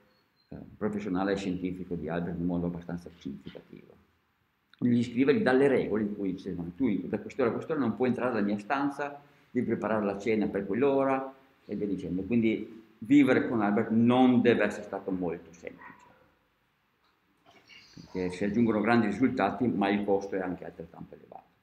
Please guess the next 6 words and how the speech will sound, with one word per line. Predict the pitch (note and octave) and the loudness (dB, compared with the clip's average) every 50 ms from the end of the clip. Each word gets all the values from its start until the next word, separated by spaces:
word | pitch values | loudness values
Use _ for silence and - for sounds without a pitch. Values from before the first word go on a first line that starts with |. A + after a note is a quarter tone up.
| _ _ _ _ _ _ _ _ _ _ _ _ _ _ - | _ _ _ _ _ _ _ _ _ _ _ _ _ _ -16
non | - - - | -14 -12 -12
è | F2+ | -12
proprio | - - - - - - - - _ _ _ _ _ _ _ | -14 -16 -18 -18 -18 -20 -20 -20 _ _ _ _ _ _ _
tutto | - F#2 F2+ F#2 - - | -10 -10 -10 -10 -10 -12
gratis. | - - - - - - - - _ _ _ _ _ _ _ _ _ _ _ _ _ _ _ _ _ _ _ _ _ _ _ _ _ _ _ _ _ _ | -12 -12 -12 -14 -16 -20 -20 -20 _ _ _ _ _ _ _ _ _ _ _ _ _ _ _ _ _ _ _ _ _ _ _ _ _ _ _ _ _ _
Eh, | - G2+ G2 F#2+ F2+ F2 E2+ D#2+ E2+ F2 | -4 -2 -2 0 0 -2 -2 -4 -4 -8